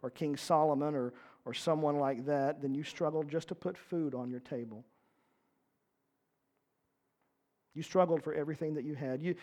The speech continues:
you had the clothes on your back, and where you lived is where you could find to live. Unless you were part of the, the phenomenally rich, that's why it was such a shocking statement when Jesus said,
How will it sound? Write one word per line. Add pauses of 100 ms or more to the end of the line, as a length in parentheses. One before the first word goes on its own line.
you
had
the
clothes
on
your
back, (520)
and
where
you
lived
is
where
you
could
find
to
live. (1900)
Unless
you
were
part
of
the, (260)
the
phenomenally
rich, (300)
that's
why
it
was
such
a
shocking
statement
when
Jesus
said,